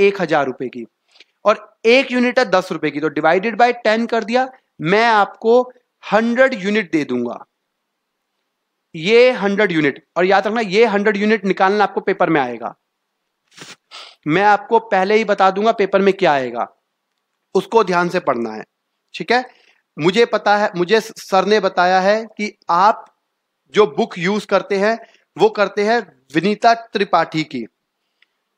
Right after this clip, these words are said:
डॉक्टर विनीता त्रिपाठी की आप बुक यूज़ कर रहे हैं, मैं आपको डॉक्टर विनीता त्रिपाठी से ही करा रहा हूं आपका टॉपिक, ठीक है। कुछ बच्चों के पास अगर आरपी रुस्तगी है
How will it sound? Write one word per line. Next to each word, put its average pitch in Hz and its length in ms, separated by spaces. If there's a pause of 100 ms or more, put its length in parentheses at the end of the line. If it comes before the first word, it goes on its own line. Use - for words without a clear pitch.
(200)
डॉक्टर 185 340
विनीता 202 360
त्रिपाठी 190 520
की 214 80
आप 202 160
बुक 180 200
यूज़ 196 200
कर 196 140
रहे 196 160
हैं, 233 120 (320)
मैं 180 180
आपको 202 340
डॉक्टर 202 300
विनीता 185 340
त्रिपाठी 196 560
से 214 160
ही 208 180
करा 170 300
रहा 147 220
हूं 143 240
आपका 139 220
टॉपिक, - 420 (380)
ठीक 170 180
है। 247 80 (280)
कुछ - 220
बच्चों 202 300
के 208 100
पास 202 380
अगर 202 280 (140)
आरपी 180 380
रुस्तगी 190 500
है 220 180